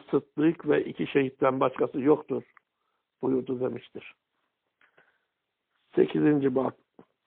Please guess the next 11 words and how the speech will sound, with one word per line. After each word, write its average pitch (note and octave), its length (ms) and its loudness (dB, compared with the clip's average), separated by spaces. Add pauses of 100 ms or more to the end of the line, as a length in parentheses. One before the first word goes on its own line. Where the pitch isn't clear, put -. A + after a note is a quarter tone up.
(520)
Ömer G3 240 10
İb-, G3+ 260 0 (160)
İbnül F#3+ 300 4
Hattab'dan E3+ 600 4
sonra D#3+ 540 4
beyat D#3+ 340 6
kıssası C#3+ 600 2
ve D3+ 200 8 (680)
hilafet D#3 500 10
işinde C#3+ 400 2
sahabilerin E3 880 6